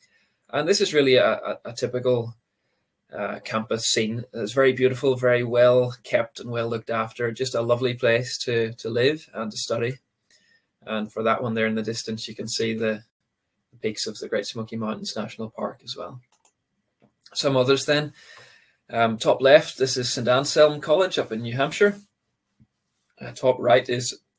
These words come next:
a picture of a, a small town called Galena in Illinois, and that's close to a couple of our partner colleges. Um, so it's just a,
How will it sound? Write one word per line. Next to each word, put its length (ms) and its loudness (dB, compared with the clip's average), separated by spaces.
a 40 -20
picture 360 -2
of 80 -2
a, 80 -2
a 100 -4
small 320 -2
town 300 -2
called 240 -6
Galena 320 -2
in 220 -6
Illinois, 420 -2
and 100 -4
that's 180 -6
close 300 -4
to 120 -4
a 40 -6
couple 240 -2
of 100 2
our 120 4
partner 320 0
colleges. 580 -2
Um, 420 -4
so 260 -4
it's 120 -6
just 260 -6
a, 180 -4